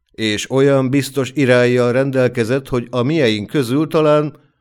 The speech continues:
Zalaházi Tamás veszprémi püspökön kívül senkit sem mondhatnék előbbre valónak.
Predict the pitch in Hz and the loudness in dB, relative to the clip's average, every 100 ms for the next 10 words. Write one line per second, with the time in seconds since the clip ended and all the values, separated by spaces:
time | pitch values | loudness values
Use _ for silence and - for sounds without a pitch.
0 | _ - 165 123 101 92 113 143 123 135 | _ -16 -6 -2 0 0 0 0 0 -2
1 | 131 104 92 92 92 - 107 101 - - | 0 -2 -2 -6 -8 -8 -6 -6 -6 -6
2 | 113 113 110 123 123 160 160 156 147 151 | -4 -4 -4 -6 -4 -4 -2 -4 -2 -2
3 | 139 135 131 127 - - _ - 98 85 | 2 2 2 -2 -10 -20 _ -4 -4 -4
4 | 104 95 - 104 101 104 92 101 107 101 | -8 -8 -4 -4 -4 -8 -6 -8 -4 -6
5 | 104 107 104 98 101 104 104 98 104 - | -4 -6 -6 -6 -6 -6 -10 -10 -12 -14
6 | _ | _